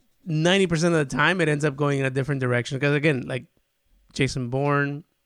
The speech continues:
this, like Air Bud, like Home Alone. I think I start, I start the research with something in mind, and then as, as the research comes up, it changes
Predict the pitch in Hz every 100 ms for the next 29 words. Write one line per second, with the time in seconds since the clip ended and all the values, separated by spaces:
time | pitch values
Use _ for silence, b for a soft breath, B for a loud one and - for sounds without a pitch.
0 | _ 127 131 131 131 - 117 110 _ _
1 | - 131 131 131 131 127 127 - - 135
2 | 117 - 135 127 123 127 127 123 b b
3 | b _ _ - 131 131 - 202 208 -
4 | - 147 143 - - 160 160 - 147 -
5 | 202 180 160 170 165 165 143 143 127 165
6 | 160 156 139 127 127 131 127 123 139 135
7 | 131 135 131 - b b b - 131 139
8 | 139 160 147 139 135 147 160 131 - 139
9 | 131 127 123 _ _ _ _ - 131 -
10 | - - 147 143 127